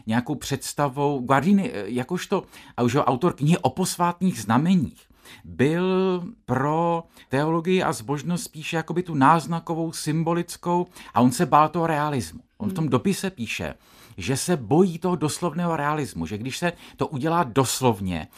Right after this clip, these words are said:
Speaker 1: bude to blbé. Jo? Takhle, čili to je ještě jako jinak. No a to je film, který teda ta larikota prostě vzbudil,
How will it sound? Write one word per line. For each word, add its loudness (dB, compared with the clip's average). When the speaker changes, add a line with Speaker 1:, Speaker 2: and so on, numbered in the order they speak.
Speaker 1:
bude 4
to 0
blbé. 2
Jo? -8
Takhle, -4
čili 0
to -4
je 2
ještě -6
jako -6
jinak. -4
No 8
a 6
to 0
je 4
film, 0
který -4
teda 2
ta 2
larikota 2
prostě -6
vzbudil, -2